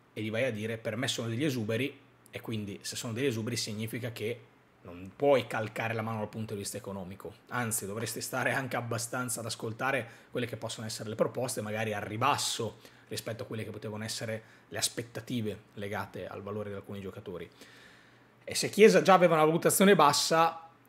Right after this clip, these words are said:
con questa mossa qui, che è la mossa davvero dell'"all-in", eh, secondo me vai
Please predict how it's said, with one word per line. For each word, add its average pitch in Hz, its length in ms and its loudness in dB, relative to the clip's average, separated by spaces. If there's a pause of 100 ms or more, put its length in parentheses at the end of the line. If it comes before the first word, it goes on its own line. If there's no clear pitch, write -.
(160)
con 160 240 -2
questa 147 320 0
mossa 147 360 2
qui, 135 420 -2 (120)
che - 120 -4
è - 20 2
la 113 100 0
mossa 143 300 0
davvero 123 320 4
dell'"all-in", 117 680 2 (680)
eh, - 560 -16 (440)
secondo 110 260 -10
me 123 60 -4
vai 104 200 -4